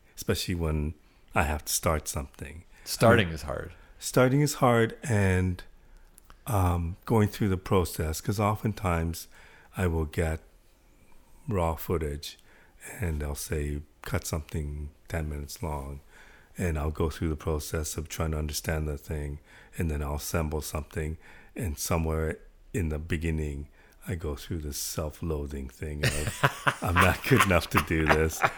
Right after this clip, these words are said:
Speaker 1: This sucks.
Speaker 2: I can
Speaker 1: Why do I do
Speaker 2: totally
Speaker 1: this?"
Speaker 2: relate to that.
Speaker 1: That's so, okay. So I'm surprised that this film work, you didn't, when you s-,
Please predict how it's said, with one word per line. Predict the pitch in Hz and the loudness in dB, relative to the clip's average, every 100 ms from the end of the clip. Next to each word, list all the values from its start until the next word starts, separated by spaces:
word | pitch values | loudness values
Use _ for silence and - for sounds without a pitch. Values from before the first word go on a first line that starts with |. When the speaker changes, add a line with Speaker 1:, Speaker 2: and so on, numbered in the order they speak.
| - | -4
Speaker 1:
This | - 87 | 0 0
sucks. | - - 143 160 80 87 73 147 - | 2 4 8 8 8 6 4 -2 0
Speaker 2:
I | - 190 | 6 8
can | 202 | 10
Speaker 1:
Why | |
do | |
I | 185 | 10
do | 202 | 10
Speaker 2:
totally | 151 156 156 | 10 12 12
Speaker 1:
this?" | 151 | 12
Speaker 2:
relate | 143 131 120 123 | 12 12 10 8
to | 131 | 6
that. | 117 107 104 - - - - - - - - | 8 10 8 2 -12 -12 -12 -14 -16 -18 -4
Speaker 1:
That's | - 202 202 | 4 4 6
so, | - 226 | 2 4
okay. | 202 - 196 | 4 6 6
So | 202 165 - | 8 8 10
I'm | 165 156 | 8 8
surprised | - - 190 190 185 | 6 4 4 4 4
that | 165 - - | 0 0 0
this | - 117 | 2 2
film | - 151 139 139 | 6 6 6 6
work, | 117 104 - - - | 6 6 4 -4 2
you | 113 | 8
didn't, | 110 101 107 - | 8 8 6 0
when | 196 107 | 4 8
you | 101 113 | 8 6
s-, | 120 | 2